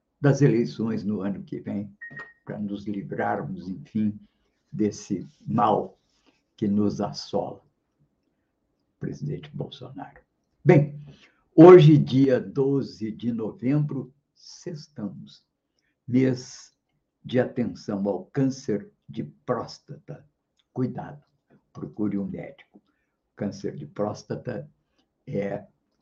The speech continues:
a maior causa de morte por câncer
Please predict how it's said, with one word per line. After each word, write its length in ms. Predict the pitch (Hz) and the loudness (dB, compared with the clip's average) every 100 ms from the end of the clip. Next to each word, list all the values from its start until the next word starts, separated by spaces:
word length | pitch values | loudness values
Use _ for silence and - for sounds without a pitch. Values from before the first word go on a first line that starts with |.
| - | -16
a 80 | 98 | -12
maior 500 | 98 90 110 123 - | -10 -4 -2 -2 -4
causa 680 | 117 110 104 95 98 - - | -4 -2 -4 -6 -10 -10 -14
de 140 | - | -12
morte 420 | - 104 110 - | -8 -8 -8 -10
por 260 | - 107 101 | -16 -14 -14
câncer 540 | - 98 - - - | -12 -14 -10 -8 -10